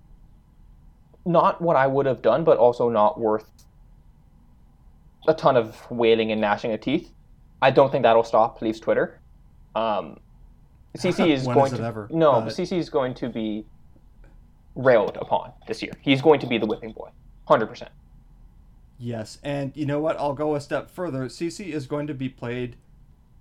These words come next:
Speaker 2: I suspect, more minutes than, one, I think he should be, but
Speaker 1: Yes.
Speaker 2: two, than, you know, most of Leafs Twitter is gonna think
Speaker 1: Oh,
Speaker 2: he should
Speaker 1: and,
Speaker 2: be.
Speaker 1: like, to be clear,
Speaker 2: And he's going to have some memorable, yeah.
Speaker 1: Uh, to be clear, we both think he is not good.
Speaker 2: <laughs> Yeah,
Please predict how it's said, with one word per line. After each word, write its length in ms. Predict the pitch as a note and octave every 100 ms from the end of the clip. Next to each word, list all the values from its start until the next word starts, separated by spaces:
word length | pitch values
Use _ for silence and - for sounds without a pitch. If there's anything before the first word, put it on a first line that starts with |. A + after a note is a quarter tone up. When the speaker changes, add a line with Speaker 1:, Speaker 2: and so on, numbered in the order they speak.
| -
Speaker 2:
I 140 | A#2
suspect, 640 | - G#2 - B2 D#3 - - - -
more 260 | B2+ C3 D3
minutes 420 | C#3+ C#3 C#3+ -
than, 420 | - B2+ B2 A#2+ -
one, 280 | C3 E3+
I 180 | C3 D3+
think 180 | - D#3+
he 80 | A#2
should 240 | - A2+
be, 140 | - A2
but 140 | F3
Speaker 1:
Yes. 100 | -
Speaker 2:
two, 180 | A3+ A3+
than, 340 | F3+ D#3 C3+
you 80 | C3
know, 160 | B2+ A#2+
most 240 | A#2 A2+
of 100 | A2
Leafs 160 | A#2+ A2
Twitter 260 | C3 C3
is 120 | E3+ D#3
gonna 160 | E3+
think 140 | A3 G3+
Speaker 1:
Oh, 20 |
Speaker 2:
he 80 | A3+
should 80 |
Speaker 1:
and, 100 | B3+
Speaker 2:
be. 60 | A3
Speaker 1:
like, 160 | A#3+ -
to 60 |
be 80 | D4
clear, 180 | C#4 E3
Speaker 2:
And 140 | A#2+
he's 160 | C#3 B2+
going 160 | D3+ D3+
to 80 |
have 260 | C#3+ C#3+ C3+
some 220 | - B2
memorable, 580 | A#2 B2 A#2+ A#2 A2+ A2 - _ - - - - - - - -
yeah. 280 | B2 A2 G2+ -
Speaker 1:
Uh, 140 | G3 F3+
to 140 | B3
be 80 | A3+
clear, 280 | - - -
we 160 | F3+
both 220 | F3 C4 -
think 160 | C4+
he 100 | A3
is 80 | F3+
not 180 | D#3 -
good. 200 | A#2 -
Speaker 2:
<laughs> 1600 | - - - - - - - - _ _ _ - _ - - - -
Yeah, 260 | C#3+ B3+